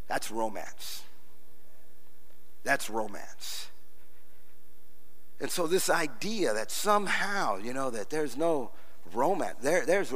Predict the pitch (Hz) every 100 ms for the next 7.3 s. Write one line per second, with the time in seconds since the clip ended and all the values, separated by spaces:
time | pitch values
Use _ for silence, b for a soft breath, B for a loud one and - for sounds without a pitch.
0 | - 113 165 175 165 - 135 101 101 120
1 | 185 185 117 - - 98 95 98 104 107
2 | 107 123 160 214 208 - - - B B
3 | B B 110 127 117 98 117 190 208 185
4 | - - - - - - - - - -
5 | b b b b b - - 196 180 254
6 | 277 - - - 165 127 113 98 - -
7 | - -